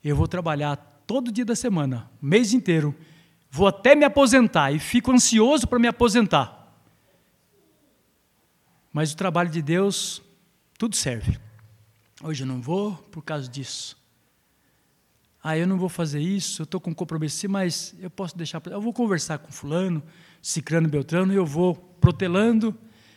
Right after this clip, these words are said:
Muitas vezes eu uso um pouco de, de artimanha, eu vou transferindo pra outro. "Ó, você poderia me ajudar nisso?" É assim que nós trabalhamos,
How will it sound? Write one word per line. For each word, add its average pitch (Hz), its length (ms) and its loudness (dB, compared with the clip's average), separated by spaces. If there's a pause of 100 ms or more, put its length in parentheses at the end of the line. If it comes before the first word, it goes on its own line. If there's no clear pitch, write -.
(680)
Muitas 214 340 2
vezes 214 240 6
eu 214 100 8
uso 208 300 4
um 196 40 4
pouco 196 280 4
de, 170 300 -2 (100)
de 175 80 -4
artimanha, 185 840 4 (1040)
eu 196 140 4
vou 202 220 0
transferindo 208 840 6
pra 180 180 2
outro. 196 640 0 (800)
"Ó, 190 160 0
você - 180 -2
poderia 202 380 -4
me 202 80 0
ajudar 180 300 -4
nisso?" 185 500 -6 (1600)
É 180 100 2
assim 196 460 4
que 147 420 -4
nós 151 220 -2
trabalhamos, 143 880 -2